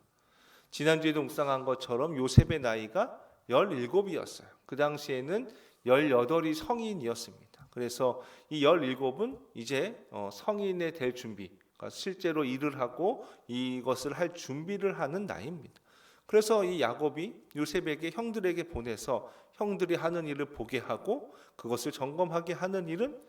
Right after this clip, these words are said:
필요한 어떤 일이라고 볼 수 있습니다. 문제는 이 야곱이 아버지로서는 세심하지 못했다는 점을 우리는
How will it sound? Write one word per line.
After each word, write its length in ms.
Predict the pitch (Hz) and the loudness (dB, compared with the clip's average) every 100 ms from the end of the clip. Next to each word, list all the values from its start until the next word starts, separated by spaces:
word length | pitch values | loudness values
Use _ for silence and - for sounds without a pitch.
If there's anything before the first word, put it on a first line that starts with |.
| - _ | -20 _
필요한 640 | - 277 262 226 240 294 - | -8 -4 -2 0 0 -2 -8
어떤 380 | - - - 143 | -12 -6 -4 -2
일이라고 560 | 131 131 160 127 160 196 | -2 -2 0 0 -2 -4
볼 140 | 120 | -4
수 160 | 113 160 | -4 -6
있습니다. 540 | 110 175 175 101 - _ _ _ _ _ _ _ _ - - | -6 -8 -8 -12 -18 _ _ _ _ _ _ _ _ -18 -6
문제는 800 | 127 143 135 107 120 131 92 - - - - - - | -4 0 0 2 2 0 -2 -10 -20 -20 -20 -12 -2
이 160 | 175 | 6
야곱이 540 | 135 117 139 131 170 240 - _ | 8 8 4 0 -2 -6 -14 _
아버지로서는 1400 | - - - 123 180 196 247 202 - 170 151 208 151 95 - | -10 -6 -2 2 2 2 0 0 0 -2 0 0 -2 -6 -14
세심하지 920 | - - 233 - 233 208 165 - 185 | -2 0 2 0 -4 -2 -4 -6 -8
못했다는 880 | 165 104 - 170 - 160 131 135 131 | -6 -8 -8 -12 -4 -2 -2 -4 -8
점을 360 | 123 113 110 196 | -10 -8 -4 -4
우리는 500 | 175 117 117 139 | -2 -4 -2 -2